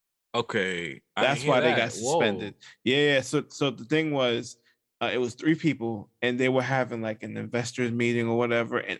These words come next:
Speaker 2: only certain people could be in this meeting.
Speaker 1: Right, you talking
Speaker 2: Somehow,
Speaker 1: money.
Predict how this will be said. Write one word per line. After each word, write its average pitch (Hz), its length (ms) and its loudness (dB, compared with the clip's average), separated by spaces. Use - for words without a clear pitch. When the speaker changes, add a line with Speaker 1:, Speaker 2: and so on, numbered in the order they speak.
Speaker 2:
only 143 320 4
certain 131 460 -4
people 120 340 -4
could 107 180 -6
be 104 140 2
in 95 100 -4
this 110 180 -10
meeting. - 340 -8
Speaker 1:
Right, 131 240 2
you 160 100 0
talking 131 300 2
Speaker 2:
Somehow, 113 40 2
Speaker 1:
money. 95 440 0